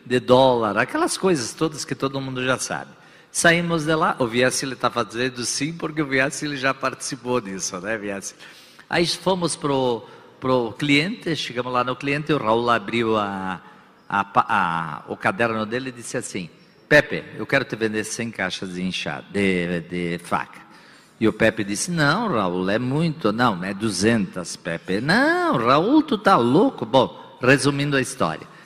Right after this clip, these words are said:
nós saímos de lá com quinhentas caixas vendidas, tá? Esse era, isso eu aprendi com o Raul. E até hoje eu faço negócios assim.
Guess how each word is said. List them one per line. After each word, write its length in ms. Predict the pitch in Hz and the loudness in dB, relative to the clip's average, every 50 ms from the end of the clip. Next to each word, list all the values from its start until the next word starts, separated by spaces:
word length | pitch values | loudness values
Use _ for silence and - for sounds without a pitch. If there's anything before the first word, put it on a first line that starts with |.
| - _ - | -20 _ 0
nós 200 | 110 113 110 101 | 2 2 2 2
saímos 400 | - - 113 120 123 120 113 92 | 0 -2 -2 -2 -2 -4 -4 -2
de 100 | 92 104 | -2 -2
lá 160 | 98 98 101 | 0 0 -2
com 240 | - - - 104 98 | -2 -4 -10 -10 -10
quinhentas 760 | - - - 87 87 90 92 92 90 80 - 82 78 - - | -10 -8 -6 -2 -2 0 0 -2 -2 -4 -6 -8 -10 -10 -10
caixas 400 | - 71 73 - - 82 76 76 | -10 -10 -10 -10 -10 -10 -10 -10
vendidas, 580 | 76 69 67 65 - - - _ - - - _ _ _ _ _ _ - | -10 -12 -12 -14 -18 -20 -20 _ -20 -20 -20 _ _ _ _ _ _ -10
tá? 180 | 80 82 - - - - - - - - | -10 -10 -10 -10 -16 -20 -20 -20 0 8
Esse 340 | - 165 175 165 - - 165 | 10 10 10 10 8 4 4
era, 200 | 156 147 143 147 143 - - - | 4 6 6 4 2 0 -6 -2
isso 400 | 135 135 147 160 147 - - 156 | -2 0 0 0 -2 -4 -4 -2
eu 60 | 151 | 0
aprendi 420 | 147 139 - 139 131 123 113 110 113 | 0 0 0 0 0 0 0 -2 -2
com 220 | - - 123 127 | -2 -2 -2 -2
o 40 | 123 | 0
Raul. 400 | 117 120 120 110 92 78 - - - - - - - - | 0 0 0 0 0 0 -4 -8 -12 -20 -20 -20 -10 0
E 80 | - 165 | 4 6
até 300 | 165 165 - - 208 220 | 6 6 6 4 4 4
hoje 340 | 202 180 185 196 180 156 175 | 4 2 0 0 -2 -4 -6
eu 60 | 170 | -6
faço 340 | - - 143 135 - - 156 | -4 -4 -4 -4 -4 -6 -8
negócios 560 | 135 135 123 123 113 113 - - 127 117 117 | -6 -6 -4 -4 -4 -4 -6 -8 -12 -10 -10
assim. 300 | 123 117 - - - - | -10 -10 -10 -12 -16 -16